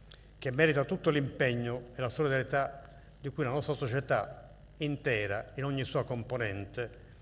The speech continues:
è capace di fornire. Ma come è stato puntualmente sottolineato in questa, in questa assemblea, nei documenti presentati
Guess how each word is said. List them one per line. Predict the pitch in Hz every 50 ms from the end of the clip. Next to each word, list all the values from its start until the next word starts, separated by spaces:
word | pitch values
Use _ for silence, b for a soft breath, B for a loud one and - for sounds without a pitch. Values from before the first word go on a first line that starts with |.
| B B B B B B B - -
è | - 147 135
capace | - - 143 - 139 139 131 - 139
di | 135 135
fornire. | - - 135 131 120 110 98 90 85 85 76 - - - - - - - - - - - - - - - - - B B B 50 B B B B B B B B B B B B B - -
Ma | - 131 120
come | - 151 147
è | 123
stato | - 170 160 156
puntualmente | 127 - 160 139 151 143 135 135 156 160 135 139
sottolineato | - 120 - - 139 127 131 143 135 131 131
in | 120
questa, | - 139 131 131 110 - -
in | 123 -
questa | - 135 - 135
assemblea, | 117 - - 127 120 117 123 117 110 110 113 127 - - - - - - - - - - - B B B B B B B B B B B - - - - -
nei | - 127 135 127
documenti | 131 135 127 143 139 143 139 127 110 101 - - 120
presentati | - 120 120 104 120 120 113 - 131 120 117 113 117 - 123 110